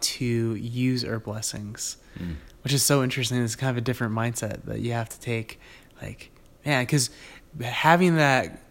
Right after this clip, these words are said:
Speaker 1: heart of gratitude helps you realize you have abundance,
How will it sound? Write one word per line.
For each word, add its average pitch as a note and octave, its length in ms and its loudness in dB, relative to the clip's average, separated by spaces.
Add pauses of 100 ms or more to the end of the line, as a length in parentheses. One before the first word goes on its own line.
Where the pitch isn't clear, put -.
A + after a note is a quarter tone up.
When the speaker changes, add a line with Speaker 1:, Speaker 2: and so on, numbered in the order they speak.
(140)
Speaker 1:
heart C3+ 360 4
of A#2 120 -2
gratitude D3+ 800 2 (520)
helps - 300 4
you C3 100 2
realize B2 640 2
you C3 160 2
have A#2+ 280 2
abundance, A2 760 -4